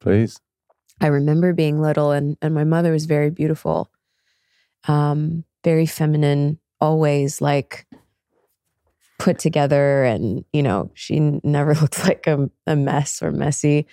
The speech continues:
Speaker 1: Uh-huh.
Speaker 2: And women would, uh, women would judge her all the time. I would watch them as I would walk behind her and, like,
Speaker 1: Yeah.
Speaker 2: give them stinky faces 'cause I
Speaker 1: Uh-huh.
Speaker 2: could just feel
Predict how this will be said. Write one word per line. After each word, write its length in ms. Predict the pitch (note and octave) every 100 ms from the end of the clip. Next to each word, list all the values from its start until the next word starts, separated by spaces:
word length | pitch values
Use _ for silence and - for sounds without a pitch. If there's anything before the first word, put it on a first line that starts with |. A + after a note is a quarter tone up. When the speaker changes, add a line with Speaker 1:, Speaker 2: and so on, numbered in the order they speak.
| - -
Speaker 1:
Uh-huh. 240 | G2+ F#2+ F#2+
Speaker 2:
And 400 | D#3+ D3+ D3+ - _
women 420 | F3 D#3+ D#3 D#3+ D3
would, 320 | C#3 C#3 - -
uh, 420 | C#3+ A#2+ - - F#3+ _ _ _ _ _
women 280 | E3 D#3+ E3+
would 140 | E3 C#3+
judge 380 | - C#3+ D3+ -
her 360 | G#2+ - E3+ _ _ _ _ _ _ D3
all 160 | D3
the 100 | D3
time. 360 | - - B2 A#2
I 100 | C#3+
would 140 | D3+ D3
watch 360 | C#3 C3 -
them 160 | - D3
as 140 | C3
I 100 | C#3 B2+
would 100 | C#3+
walk 280 | B2+ -
behind 380 | - D3+ C3+ C#3
her 260 | - E3 F3+
and, 160 | D#3+ C3
like, 140 | C#3
Speaker 1:
Yeah. 60 | G2
Speaker 2:
give 180 | C#3 D#3
them 200 | C#3 C#3+
stinky 420 | - C3 C#3 C#3
faces 640 | - B2+ - E3 A3 -
'cause 220 | - -
I 80 | F#2+
Speaker 1:
Uh-huh. 100 | -
Speaker 2:
could 100 | D3+
just 200 | C#3+ -
feel 600 | - - C#3 B2+ A#2 G#2+